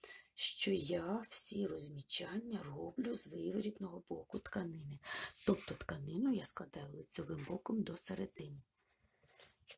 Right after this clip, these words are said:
І отакенько булавочками в декількох місцях приколюю шаблон.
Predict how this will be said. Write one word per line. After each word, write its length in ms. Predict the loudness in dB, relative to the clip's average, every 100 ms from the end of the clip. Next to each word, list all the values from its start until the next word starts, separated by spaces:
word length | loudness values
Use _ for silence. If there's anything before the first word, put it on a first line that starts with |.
| 4
І 180 | 8 8
отакенько 720 | 6 -6 -4 -4 -4 -4 -4
булавочками 880 | -2 -2 4 4 4 0 0 -2 -12 _ _ _ -18
в 80 | -2
декількох 560 | -2 -2 -6 -10 -12 -6
місцях 560 | 0 2 2 0 -6 -16 _ -8
приколюю 800 | -8 -8 -8 -4 -2 0 0 0 _ _ _ _ _ _ _ _ _ _ _ _ -10
шаблон. 520 | -4 0 0 0 -4